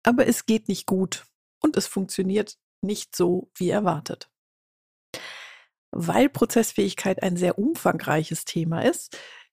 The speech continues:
ist das hier der erste von zwei Teilen einer kleinen Miniserie. Den zweiten Teil zur Prozessfähigkeit gibt es dann nächste Woche. Wir beschäftigen uns heute mit drei Dingen. Das eine ist, was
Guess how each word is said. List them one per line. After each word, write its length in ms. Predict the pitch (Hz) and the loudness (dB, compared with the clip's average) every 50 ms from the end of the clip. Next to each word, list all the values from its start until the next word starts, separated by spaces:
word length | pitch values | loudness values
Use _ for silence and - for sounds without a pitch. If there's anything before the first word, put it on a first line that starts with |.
| - | -8
ist 220 | - - - - - | -8 -8 -8 -2 -2
das 200 | 202 220 - - | -2 -2 -2 -4
hier 400 | - 240 240 233 226 226 233 - | 0 2 2 4 4 2 0 -2
der 180 | - 170 - | -2 0 2
erste 340 | - - 240 254 - - 220 | 2 2 2 2 2 -2 -2
von 200 | - - 185 170 | -2 0 -4 -4
zwei 240 | - - 214 233 254 | -2 0 2 2 2
Teilen 480 | 254 - 190 185 185 190 202 214 - - | 2 0 -2 -2 0 -2 -2 -4 -4 -4
einer 260 | 165 165 160 165 165 | -6 -6 -6 -6 -8
kleinen 340 | - - 170 170 175 185 190 | -6 -6 -4 -2 -2 -2 -2
Miniserie. 920 | 196 214 240 240 220 202 208 208 208 202 190 196 185 185 185 185 190 _ _ _ - - - - - - - | -2 0 0 0 0 0 0 2 2 2 2 2 2 2 2 2 0 _ _ _ -18 -18 -18 -18 -16 0 2
Den 140 | - 277 - | 2 2 4
zweiten 320 | - 190 190 - 185 - | 4 4 4 4 4 0
Teil 180 | 202 185 180 - | 0 0 0 2
zur 120 | - 196 185 | 0 -2 -2
Prozessfähigkeit 1200 | - - 185 - - 180 170 - - - 180 180 175 - - - 185 175 170 170 170 - - - _ | 0 -4 -4 0 0 -2 -2 -2 -2 0 0 0 0 -4 -6 -4 -2 0 0 0 0 -2 -8 -16 _
gibt 260 | - 185 185 - - 170 | -2 -2 -2 -2 -4 -6
es 120 | 165 - | -6 0
dann 200 | - 214 226 233 | 0 2 2 2
nächste 340 | 220 202 175 - - 165 - | 2 2 -2 -2 -6 -4 -4
Woche. 280 | 151 - - - - _ _ _ _ _ _ _ _ _ _ _ - - - - - - - - - - - _ _ _ _ _ _ _ _ _ _ _ _ _ _ _ _ _ _ _ _ - | -4 -6 -6 -10 -12 _ _ _ _ _ _ _ _ _ _ _ -16 -14 -14 -14 -14 -16 -16 -18 -20 -20 -20 _ _ _ _ _ _ _ _ _ _ _ _ _ _ _ _ _ _ _ _ -2
Wir 80 | 254 | 2
beschäftigen 480 | 320 330 - - 285 - - 254 233 220 | 2 2 4 4 2 2 2 0 2 2
uns 180 | 202 202 - 226 | 0 0 0 0
heute 220 | 208 202 - 208 | 0 0 0 -2
mit 340 | 190 185 185 - - - _ _ _ _ - | -4 -4 -4 -6 -8 -12 _ _ _ _ -4
drei 420 | - 185 - - 160 160 180 196 208 | -4 -2 -2 0 0 0 2 2 2
Dingen. 380 | - 254 262 302 330 359 330 | 2 2 2 2 2 0 0
Das 140 | 233 220 - | -2 -2 0
eine 280 | - - 240 269 302 - | 2 2 4 4 4 4
ist, 380 | - 262 - - - - _ - | 2 0 0 -2 -10 -14 _ -4
was 400 | 180 180 208 226 233 - - | -2 0 0 0 -2 -6 -10